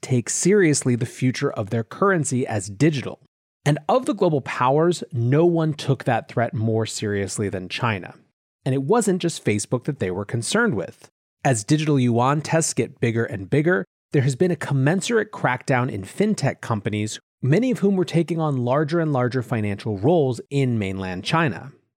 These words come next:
That seems now to be being followed by a targeting of crypto-related companies, although it's not clear yet exactly how the mining ban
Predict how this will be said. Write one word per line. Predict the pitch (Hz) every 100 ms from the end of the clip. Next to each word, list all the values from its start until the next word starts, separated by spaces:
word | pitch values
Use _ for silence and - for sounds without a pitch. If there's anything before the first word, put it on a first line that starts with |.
| _ _
That | - 127
seems | - 165 156 117
now | 117 147 185 151
to | 143
be | 131
being | 117 123 127
followed | 113 - 175 180 127
by | 123 117
a | 113
targeting | - - 185 190 202
of | 202
crypto-related | - 269 262 156 98 98 98 92
companies, | - 107 98 95 107 - - _ _ -
although | 131 143
it's | -
not | 147 - -
clear | - 196
yet | 147 143 147
exactly | - 101 95 147 160 - 180
how | 156 147
the | 135
mining | 107 113 117 131
ban | 135 165 202